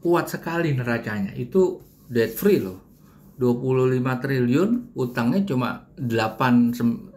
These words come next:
katakan di bawah sepuluh triliun. Dia punya, punya surplusnya itu lima belas triliun lebih working ke-,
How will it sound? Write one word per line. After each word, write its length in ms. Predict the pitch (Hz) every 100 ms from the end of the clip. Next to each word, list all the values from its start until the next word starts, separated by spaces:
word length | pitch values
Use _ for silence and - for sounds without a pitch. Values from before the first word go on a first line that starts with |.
| -
katakan 400 | 156 196 202 202
di 80 | 135
bawah 240 | 113 117
sepuluh 240 | - 127
triliun. 560 | 120 170 147 107 95 - - - -
Dia 160 | - 165
punya, 480 | 196 151 143 127 123 131
punya 480 | 127 127 120 113
surplusnya 640 | 123 131 120 127 120 - 113
itu 160 | -
lima 240 | 180 127 113
belas 240 | 113 107
triliun 240 | 120 110 110
lebih 320 | 151 170 120
working 320 | 104 113
ke-, 80 | 110